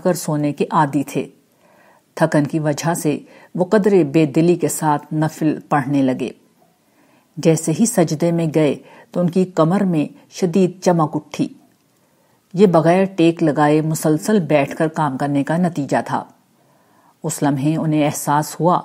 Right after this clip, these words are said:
کہ وہ عاجز انسان ہیں جو اپنی قدرت سے کمر جھکا کر ایک سجدہ کرنے کے قابل بھی نہیں ہیں۔ یہ احساس انہیں تڑپا گیا۔ انہوں نے بہت شدت سے پروردگار سے دعا کی کہ "اے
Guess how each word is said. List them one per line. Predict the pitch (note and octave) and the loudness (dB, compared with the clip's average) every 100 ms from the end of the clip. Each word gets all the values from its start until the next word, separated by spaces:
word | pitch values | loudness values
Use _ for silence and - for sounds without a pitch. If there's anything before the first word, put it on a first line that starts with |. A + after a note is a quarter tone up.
| - - - - | -8 -20 -20 -4
کہ | F#3+ | 0
وہ | G3 G#3 - | 0 0 0
عاجز | E3 D#3 F#3 F3+ | 0 4 2 2
انسان | D#3+ D#3 - D3 D3+ C3+ | -2 -2 0 0 0 -2
ہیں | - - _ _ _ | -6 -10 _ _ _
جو | - E3 | 2 2
اپنی | F#3 F#3 | 2 -2
قدرت | F#3+ E3+ D3 F#3 G3 | 0 -2 2 0 -2
سے | - D#3 G3 | -2 0 0
کمر | - F3 E3+ E3+ | 0 0 0 0
جھکا | - D#3+ D#3+ F3+ | -2 -2 0 0
کر | F#3 C#3+ - - _ - | 0 -4 -6 -18 _ -6
ایک | G3+ | -4
سجدہ | - - F#3 E3 E3+ A3+ | -4 -2 -2 0 0 0
کرنے | A3 E3+ D3+ D3+ | 0 0 2 0
کے | D#3+ | -4
قابل | D#3+ D#3 D3 D3+ D3+ | 0 0 2 0 0
بھی | G3 | 2
نہیں | F#3 C#3+ C#3 | 2 0 -2
ہیں۔ | B2+ - _ _ _ _ _ _ _ _ _ _ _ | -6 -10 _ _ _ _ _ _ _ _ _ _ _
یہ | D#3 D3 | -4 2
احساس | D#3+ - D#3 D3 D3 - | 2 0 -2 -2 -4 -4
انہیں | E3+ D#3+ | 0 0
تڑپا | E3+ F3+ F3+ G3 F3+ D#3 | 0 0 0 0 0 0
گیا۔ | C#3 - _ _ _ _ _ _ - | -4 -6 _ _ _ _ _ _ -2
انہوں | G3 G#3+ | 4 6
نے | A3+ | 4
بہت | G3 A#3 - | 2 -2 -4
شدت | - G3+ F3+ A3+ - | -2 0 0 -2 0
سے | E3 | -2
پروردگار | D#3+ D3+ D#3 D3+ D#3 D3+ | 0 -2 -2 -2 0 0
سے | D3 D3 | 0 -4
دعا | C3+ D#3 D3 | 0 0 0
کی | D3+ E3 D3+ - _ _ - _ | -2 -4 -4 -6 _ _ -20 _
کہ | - | -4
"اے | - G#3+ | 0 0